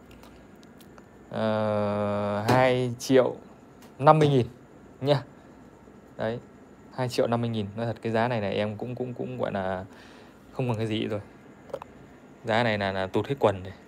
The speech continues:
không còn cái gì rồi. Thậm chí là vơ vẩn là còn, còn, còn, còn lỗ ấy. Đấy, các bác triển chiêu đi. Hai triệu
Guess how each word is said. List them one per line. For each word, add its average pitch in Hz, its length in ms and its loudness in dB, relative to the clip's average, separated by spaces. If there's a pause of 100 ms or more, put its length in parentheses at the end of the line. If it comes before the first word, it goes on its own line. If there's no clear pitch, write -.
không 127 100 -4
còn 110 100 -6
cái 110 100 -4
gì 101 220 -4
rồi. 101 120 -6 (1300)
Thậm - 180 -4
chí 117 200 2
là 135 80 2
vơ 120 160 4
vẩn 92 200 -2
là 104 180 -4
còn, 98 220 -4
còn, 98 160 -4
còn, 98 220 -2
còn 98 300 -6 (760)
lỗ 190 260 6
ấy. 202 120 -4 (1120)
Đấy, 117 140 -4 (240)
các 127 80 2
bác 139 140 4
triển 104 160 -4
chiêu 123 180 4
đi. 120 120 0 (560)
Hai 120 120 -2
triệu 110 240 0